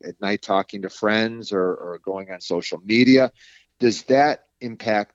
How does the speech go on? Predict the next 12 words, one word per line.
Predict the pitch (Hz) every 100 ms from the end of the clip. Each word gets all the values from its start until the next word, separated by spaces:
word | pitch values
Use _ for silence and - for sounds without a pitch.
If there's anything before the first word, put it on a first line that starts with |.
| _
their | - 98
development? | 82 85 87 85 - 76 71 _ _ _
Um, | 82 - - 82 80 _ _ _
and | - 123
I | 131 135
think | 165 160
it | 151
can. | 151 156 80 -
For, | 113
for | - 117
some, | 104 - 123 131
maybe, | 120 117 127 139 143